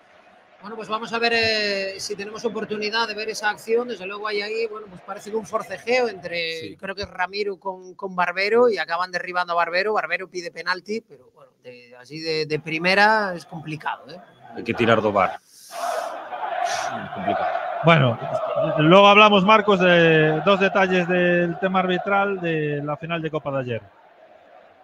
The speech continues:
Speaker 1: Joder, aquí viene, viene, apunta,
Speaker 2: Eles
Speaker 1: ¿eh?
Speaker 2: teñen o fora de xogo semiautomático. Pois
Speaker 3: Sí,
Speaker 2: se
Speaker 3: sí,
Speaker 2: pedían
Speaker 3: no.
Speaker 2: a min foras de xogo, dicía aos xogadores, "Eu non teño nin asistentes", como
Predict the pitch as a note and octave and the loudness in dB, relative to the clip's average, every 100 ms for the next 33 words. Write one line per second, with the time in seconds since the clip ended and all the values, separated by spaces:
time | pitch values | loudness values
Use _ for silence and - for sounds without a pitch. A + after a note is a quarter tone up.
0 | _ _ - - - E3+ F3+ E3+ - D3+ | _ _ -20 -20 -14 -10 -8 -10 -10 -8
1 | F#3 G3 F#3 E3 F#3 F#3 E3 D3+ D3+ G#3 | -6 -6 -6 -10 -14 -14 -18 -18 -14 -12
2 | B2 C3+ C3+ A#2 D3+ D#3 D3+ C#3+ - C3+ | -2 2 2 2 4 6 4 2 0 -2
3 | C#3 B2+ D#3 E3 E3 D#3 C#3+ A2 A#2 B2 | -2 -2 -2 -2 -2 0 0 -4 -6 -6
4 | - - - - - - C3 G3+ A3+ E3 | -8 -20 -20 -20 -20 -14 -2 2 6 6
5 | G#3+ D3 D3+ D3 D3+ C#3 D3 F3 D#3+ D3 | 6 4 2 2 0 2 0 0 2 0
6 | B2+ C#3+ C3 B2+ B2+ B2 A#2+ A2 - - | 0 -2 -2 -6 -6 -6 -6 -10 -14 -16
7 | - C#3+ D#3+ D#3 F3+ F#3 F#3+ E3+ D3+ C#3 | -6 -2 0 0 2 2 2 2 0 -4
8 | - D#3+ A2+ - - B2 | -2 -2 -2 -10 -10 -6